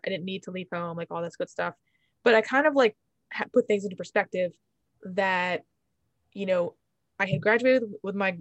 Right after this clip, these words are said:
with my degree in philosophy and going through two different types of nursing school. So I went through a traditional format where you do, like, the daytime and, you know, you meet people and all this good stuff.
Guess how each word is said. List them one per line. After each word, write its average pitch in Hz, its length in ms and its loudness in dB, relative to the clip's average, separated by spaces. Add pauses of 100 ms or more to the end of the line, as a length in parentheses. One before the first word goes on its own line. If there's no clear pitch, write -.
with 190 140 -2
my 185 80 -2
degree 185 180 -2
in 180 60 -2
philosophy 170 560 -8 (880)
and 185 420 -4 (440)
going 262 260 6
through 196 580 2 (120)
two 262 180 2
different 247 240 0
types 220 300 0
of 196 80 0
nursing 180 300 -8
school. 160 220 -8
So 185 140 -4
I - 20 -4
went 185 160 -2
through 190 120 -8
a 160 40 -8
traditional 214 600 -2 (340)
format 190 400 4
where 185 100 -8
you 190 140 -8
do, 185 180 -8
like, 170 140 -12
the 160 60 -14
daytime 202 720 0
and, 175 240 -10
you 175 60 -10
know, 156 60 -8
you 156 120 -12
meet 202 180 -6
people 202 240 -6
and 180 60 -6
all 180 80 -4
this 175 100 -8
good - 160 -8
stuff. 170 240 -6